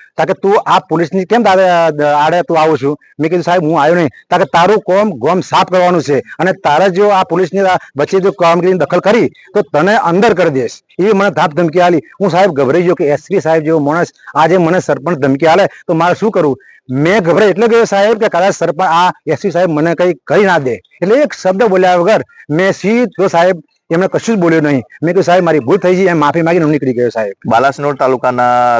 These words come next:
Speaker 2: જનોડ ગામે લીંબચ માતાના મંદિરે થોડા દિવસ પહેલા ચોરીની ઘટના એક બનેલ છે, જે સંદર્ભમાં જનોડ ગામના સરપંચ,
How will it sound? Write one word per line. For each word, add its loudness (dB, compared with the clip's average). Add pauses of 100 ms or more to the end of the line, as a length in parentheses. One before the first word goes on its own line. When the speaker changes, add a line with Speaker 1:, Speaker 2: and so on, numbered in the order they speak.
Speaker 2:
જનોડ 0
ગામે -2
લીંબચ -2
માતાના 0
મંદિરે -2 (560)
થોડા -2
દિવસ 0
પહેલા 0 (100)
ચોરીની -2
ઘટના -4
એક -4
બનેલ 0
છે, -2 (640)
જે -4
સંદર્ભમાં -4
જનોડ 0
ગામના 0
સરપંચ, -2